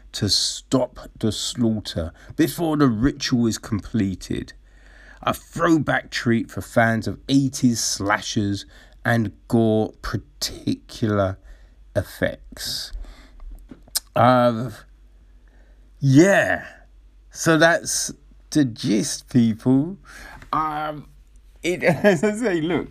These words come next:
it, it was a weird film, right? So we open up, right? We open up to this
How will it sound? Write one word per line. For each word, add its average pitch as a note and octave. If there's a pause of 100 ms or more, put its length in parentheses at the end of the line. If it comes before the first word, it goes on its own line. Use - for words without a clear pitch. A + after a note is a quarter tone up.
(180)
it, -
it C3+
was C#3
a A2+
weird C3+
film, B2
right? C#3+ (380)
So E3 (1080)
we D#3 (140)
open G3+ (160)
up, C3+ (640)
right? D3
We D3
open F#3
up C3+
to B2+
this B2